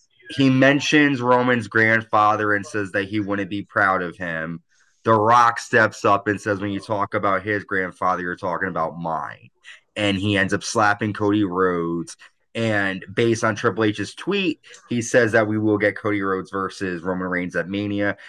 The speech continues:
However, he had some explaining to do on this episode of SmackDown. So this SmackDown is coming from February ninth.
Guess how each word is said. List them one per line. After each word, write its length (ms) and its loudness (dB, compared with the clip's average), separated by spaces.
However, 520 4
he 220 -4
had 320 0
some 180 -6
explaining 480 -6
to 100 -12
do 120 -4
on 80 -2
this 180 -8
episode 360 -4
of 80 -6
SmackDown. 760 -4
So 460 4
this 280 4
SmackDown 580 4
is 100 -4
coming 240 -2
from 180 -6
February 560 2
ninth. 400 -2